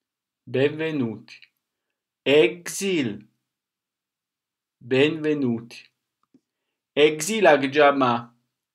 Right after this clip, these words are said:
benvenuti in pace. Exil Agjama, benvenuti in pace.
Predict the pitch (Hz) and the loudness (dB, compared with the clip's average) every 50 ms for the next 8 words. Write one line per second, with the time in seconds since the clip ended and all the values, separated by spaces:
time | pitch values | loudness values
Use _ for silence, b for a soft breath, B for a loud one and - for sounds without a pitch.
0 | _ _ _ _ _ _ _ _ _ - 131 131 131 131 135 143 147 147 160 170 | _ _ _ _ _ _ _ _ _ -6 -2 -2 0 0 0 -2 -4 -4 -4 -6
1 | 185 180 - - 139 127 127 139 135 131 131 123 120 110 107 104 - - - 117 | -8 -8 -8 -6 -6 -4 -4 -4 -6 -4 -2 0 2 0 0 -2 -4 -10 -10 -10
2 | 110 104 - _ _ _ _ _ _ _ _ _ _ _ _ _ _ _ - 147 | -10 -12 -16 _ _ _ _ _ _ _ _ _ _ _ _ _ _ _ -2 0
3 | 156 156 156 151 - 156 180 214 220 190 165 147 143 131 135 135 131 131 151 151 | 0 0 0 -4 -8 -6 -4 -2 2 6 6 6 6 6 2 -4 -4 2 4 4
4 | 151 143 143 127 117 113 113 123 - _ _ _ _ _ _ _ _ _ _ _ | 4 4 4 2 0 0 -2 -6 -10 _ _ _ _ _ _ _ _ _ _ _
5 | _ _ _ _ _ _ - 120 120 123 120 120 123 135 131 131 143 156 165 156 | _ _ _ _ _ _ -10 -6 -4 -4 -4 -2 -2 -2 -2 -2 -4 -6 -8 -10
6 | - - - 113 107 - - 131 143 147 143 135 - 139 120 110 104 104 104 - | -12 -12 -10 -10 -10 -8 -6 -4 -4 -4 -6 -6 -4 -2 0 0 0 -2 -6 -10
7 | - - 107 104 | -16 -16 -16 -20